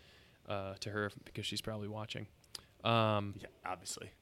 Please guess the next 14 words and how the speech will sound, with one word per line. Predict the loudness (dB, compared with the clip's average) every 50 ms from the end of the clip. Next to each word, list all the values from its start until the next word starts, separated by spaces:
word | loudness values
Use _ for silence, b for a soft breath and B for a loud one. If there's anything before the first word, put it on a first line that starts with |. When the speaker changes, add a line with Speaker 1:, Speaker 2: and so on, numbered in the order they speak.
| _ _ _ _ _ _ -16 -14 -14 -14 _ _ _ _ _ _ _ _ _ _ _ _ -6
Speaker 1:
her | 2 4 6 6 8
summary | 8 6 6 6 6 4 4 4
here | 4 4 4
was, | 4 2 0 0 2
"Numbers | 4 4 6 6 6 4
tell | 4 4 4 4
a |
story. | 4 2 2 2 2 2
Whether | 2 2 2 2 2
it's | 2 2
your | 2
bank | 4 4 2 2 2
account | 0 0 0 0 0 2 2
balance | 2 2 4 2 2 0